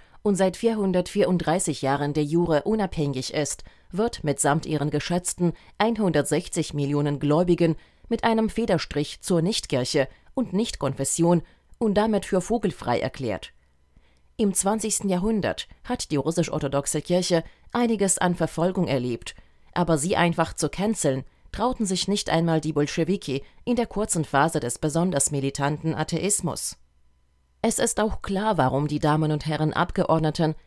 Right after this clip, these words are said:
diesen Punkt in die Resolution aufnahmen. Es ist ein Dolchstoß gegen die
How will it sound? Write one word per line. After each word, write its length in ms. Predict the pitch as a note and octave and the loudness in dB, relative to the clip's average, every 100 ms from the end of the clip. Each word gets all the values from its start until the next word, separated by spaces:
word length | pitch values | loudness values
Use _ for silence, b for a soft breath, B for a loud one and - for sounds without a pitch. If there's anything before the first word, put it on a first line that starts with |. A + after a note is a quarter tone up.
| b | b
diesen 280 | A3 A#3 A#3 | -4 -2 -2
Punkt 340 | - G3+ G#3 | 0 -2 -2
in 180 | - F3 | -4 -2
die 100 | E3 | 0
Resolution 640 | D#3+ D3 D3 D3 - D#3 E3 | 0 0 0 0 0 2 2
aufnahmen. 800 | B2 E3 - D#3+ A#2+ A2+ G#2+ - _ _ _ _ | 2 2 0 0 0 -2 -6 -8 _ _ _ _
Es 160 | A#3+ - | -6 -4
ist 220 | A#3+ - | -4 2
ein 180 | F#3+ E3+ | 2 4
Dolchstoß 640 | D3+ G#3 - - D3 C#3 | 4 2 -4 -4 -2 -2
gegen 300 | - D3+ D#3+ | -2 0 0
die 220 | D3+ G3 | -2 -4